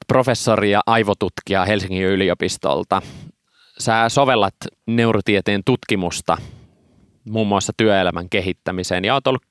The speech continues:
mukana kirjoittamassa useita kirjoja aivoista ja työelämästä. Noin tutkijan näkökulmasta, mitkä on sun mielestä tärkeimpiä asioita, joita johtajan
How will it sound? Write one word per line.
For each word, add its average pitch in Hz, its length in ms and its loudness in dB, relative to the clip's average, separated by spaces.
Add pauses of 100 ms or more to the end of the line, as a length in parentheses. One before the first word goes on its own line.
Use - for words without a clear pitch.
(200)
mukana 117 300 0
kirjoittamassa 87 680 -2 (180)
useita 92 400 0
kirjoja 90 540 0 (420)
aivoista 92 720 2
ja 82 180 0 (160)
työelämästä. - 760 -2 (880)
Noin 143 220 2
tutkijan 156 340 2
näkökulmasta, 107 760 0 (100)
mitkä 151 280 0
on 123 80 0
sun 151 160 0
mielestä 104 560 0
tärkeimpiä 110 560 0
asioita, 92 460 -2
joita 95 240 0
johtajan 95 600 0